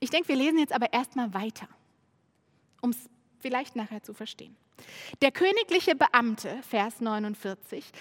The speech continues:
sprach zu ihm: „Herr, komm herab,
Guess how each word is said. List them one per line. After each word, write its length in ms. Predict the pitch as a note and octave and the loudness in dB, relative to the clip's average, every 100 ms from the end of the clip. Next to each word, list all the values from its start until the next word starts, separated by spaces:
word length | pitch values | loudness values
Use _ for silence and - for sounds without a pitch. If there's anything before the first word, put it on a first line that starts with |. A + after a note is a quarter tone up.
| - - | -16 -16
sprach 460 | - B3+ B3 C#4 | -2 2 2 2
zu 200 | - C#4+ | -8 -10
ihm: 360 | - G3 E3 G3 _ _ _ _ _ _ _ _ - - - | -8 -8 -10 -16 _ _ _ _ _ _ _ _ -20 -20 -12
„Herr, 400 | - D4 D#4 D#4+ - | 2 4 6 2 2
komm 260 | - E4 | 2 6
herab, 400 | D#4 B3+ C4+ - | 6 6 6 2